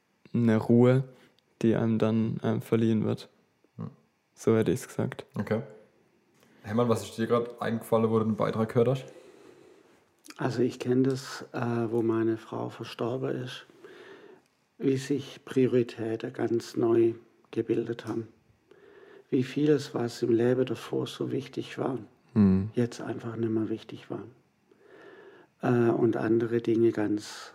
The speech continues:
Speaker 3: anders wichtig sind. Und es ist auch das aus meinem Bestattungsalltag, wenn man wissen will, was wirklich im Leben zählt,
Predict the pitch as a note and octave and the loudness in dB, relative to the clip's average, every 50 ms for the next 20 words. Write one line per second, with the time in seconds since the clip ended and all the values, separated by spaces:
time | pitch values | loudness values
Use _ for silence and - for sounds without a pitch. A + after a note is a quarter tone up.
0 | - - - A2+ A2+ G#2+ A2 A2 - - - - - - - - - - - - | -16 -8 -2 0 0 0 0 -2 -6 -6 -8 -8 -8 -8 -12 -14 -14 -12 -10 -8
1 | G#2 G#2 G#2 - _ - - - - - - - - - - - C3 C3+ C3+ C3+ | -6 -6 -8 -10 _ -20 -20 -20 -18 -16 -16 -16 -16 -6 0 2 4 4 4 2
2 | - C#3 - - B2 A#2+ B2 C#3 C3+ C3 - C#3+ - - C3 C3 B2 A#2+ - - | -2 -4 -2 -2 -2 0 0 0 -2 -2 -6 -6 -2 0 2 2 2 0 0 2
3 | B2 A#2+ A#2 A#2+ A2+ A2+ A2+ A#2+ - - C3 C3+ C3+ C3+ C#3+ D#3 - - C3 - | 4 6 6 6 6 4 2 -2 -4 -4 -6 -6 -4 -2 0 0 0 -2 -4 -8
4 | - - - - - A#2 A#2+ C3 C#3 C#3 - C3+ C#3 C#3 C#3+ D3 C#3+ - - _ | -12 -12 -6 -4 -2 0 2 0 0 -2 -4 -8 -6 -4 -4 -6 -6 -8 -16 _
5 | _ _ - - - - - - - _ - - B2+ C3+ C3+ B2+ B2+ D#3 D#3 - | _ _ -20 -20 -20 -20 -20 -20 -16 _ 2 4 6 8 8 8 6 6 4 2
6 | - - C#3+ B2+ C3+ B2+ B2+ A#2+ B2+ B2 A#2+ - - - C#3+ D#3 D#3 D3+ C#3 C#3 | -2 -2 0 4 4 6 6 6 4 2 0 0 -2 0 2 2 2 0 0 -2
7 | C3 C3+ - B2+ A#2+ A2 A#2 A#2 B2 A#2+ B2+ A#2+ - - - G#2 G2+ G#2 G#2+ A2 | -2 0 2 4 6 6 6 4 4 4 2 0 0 -2 -6 -6 -6 -4 -4 -6
8 | G#2+ - - - | -6 -8 -12 -20